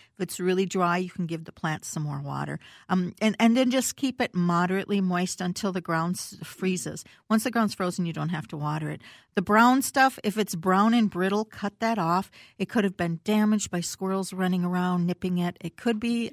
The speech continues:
um, a little bit of moisture, um, loss, but I wouldn't think that time, this time of year, you're running into that. Not with a four, not with a four-year-old tree.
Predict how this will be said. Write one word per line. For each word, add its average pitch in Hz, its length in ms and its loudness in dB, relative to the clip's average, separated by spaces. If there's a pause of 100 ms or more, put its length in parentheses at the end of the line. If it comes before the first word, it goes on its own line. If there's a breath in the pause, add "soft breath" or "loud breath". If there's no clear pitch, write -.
um, 170 340 -2
a 165 100 -2
little 208 360 0
bit 214 320 0
of 160 320 -2 (340 soft breath)
moisture, 196 840 -2 (440 soft breath)
um, 170 420 0 (180)
loss, 175 520 0
but 180 180 2
I 175 60 4
wouldn't 240 280 2
think 202 280 -2
that 160 240 0
time, 208 280 0
this 185 260 -2
time 202 180 2
of 190 60 2
year, 180 120 0
you're 170 240 -4
running 160 320 -2
into 170 280 -4
that. 170 240 -2
Not 165 220 -4
with 170 140 -6
a 160 60 -4
four, - 320 -10
not 165 240 -2
with 165 100 -4
a 156 60 -10
four-year-old 147 560 -10
tree. - 280 -12